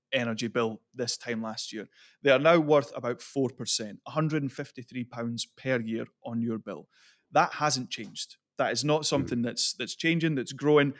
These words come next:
Speaker 1: that's not contributing to the cost of your bill going up. In contrast to that, the wholesale costs of gas were formerly low thirty percent, there or thereabouts. This time in October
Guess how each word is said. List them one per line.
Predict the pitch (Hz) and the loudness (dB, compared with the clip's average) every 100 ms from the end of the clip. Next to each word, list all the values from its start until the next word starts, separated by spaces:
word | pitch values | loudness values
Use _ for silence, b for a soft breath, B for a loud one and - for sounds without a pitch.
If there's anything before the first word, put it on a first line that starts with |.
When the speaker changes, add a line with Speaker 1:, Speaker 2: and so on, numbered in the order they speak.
| B | B
Speaker 1:
that's | 117 - | -10 0
not | 151 135 | 0 -2
contributing | - 131 123 123 113 113 - | -2 -2 -2 -8 -8 -8 -8
to | 131 120 113 _ _ _ | -4 -4 -4 _ _ _
the | 135 | -16
cost | - 127 - | -2 -2 -2
of | 113 | -8
your | 110 | -2
bill | 120 117 | 0 -2
going | 113 110 | -4 -8
up. | - _ b b b _ | -10 _ b b b _
In | - 143 | -4 2
contrast | 185 180 180 160 - | 4 4 2 0 -2
to | 151 | 4
that, | 165 127 - _ | 4 4 -2 _
the | - | -8
wholesale | 131 - 185 180 - 160 | -4 2 2 2 0 0
costs | 135 - 151 139 - - - | 0 -2 -2 0 -6 -4 -8
of | 113 _ | -8 _
gas | 165 143 127 190 - - _ _ _ _ | 0 2 0 -2 -6 -6 _ _ _ _
were | 135 131 127 123 120 | 2 6 6 4 -2
formerly | - 156 156 151 123 127 156 - | -2 4 4 4 0 -2 -4 -6
low | 131 135 135 | 2 4 2
thirty | - 135 123 - | 0 -2 0 -4
percent, | - - - 127 151 - - | -8 -6 -4 -4 -6 -14 -6
there | 135 123 | -4 -2
or | |
thereabouts. | 117 117 107 123 151 - - b b b _ | -2 -2 0 0 0 -4 -8 b b b _
This | 147 156 | 2 2
time | - 165 151 151 - | 2 0 0 -2 -2
in | 135 131 131 - | 0 0 -4 -4
October | 131 - 220 208 147 | -4 0 0 4 2